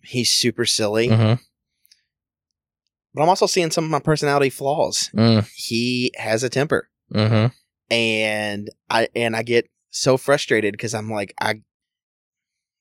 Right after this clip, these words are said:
Speaker 1: I mean, it really does make you evaluate yourself too, because, you know,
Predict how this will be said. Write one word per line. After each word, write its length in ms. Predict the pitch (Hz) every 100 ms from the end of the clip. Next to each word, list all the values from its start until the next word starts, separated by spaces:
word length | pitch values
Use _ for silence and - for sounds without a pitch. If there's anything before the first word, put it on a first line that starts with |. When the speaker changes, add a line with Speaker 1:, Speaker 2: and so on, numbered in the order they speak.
| _ -
Speaker 1:
I 60 |
mean, 60 | 139
it 40 |
really 160 | 127 131
does 140 | 123
make 160 | 127 117
you 60 | 107
evaluate 400 | 104 113 110 -
yourself 380 | 101 117 113
too, 200 | - 123
because, 400 | 143 107 98 - -
you 160 | 120 123
know, 340 | 117 120